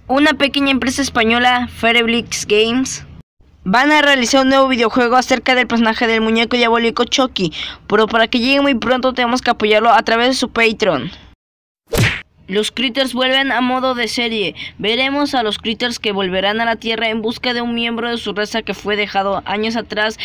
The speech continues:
durante una misión. Y muchos de los fanáticos esperan que no la caguen.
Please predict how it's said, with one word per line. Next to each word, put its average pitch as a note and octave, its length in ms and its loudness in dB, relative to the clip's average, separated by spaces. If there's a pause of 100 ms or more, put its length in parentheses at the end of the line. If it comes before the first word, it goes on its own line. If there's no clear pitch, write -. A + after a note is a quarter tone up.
(140)
durante G#3+ 340 -2
una A#3 160 -4
misión. F#3+ 500 -4 (760)
Y A3 100 0
muchos D4+ 320 0
de D4 80 -2
los C#4 140 -2
fanáticos B3+ 480 -2
esperan A#3 420 -2
que G#3 140 -4
no G#3 100 -2
la A3 160 -2
caguen. E3 420 -2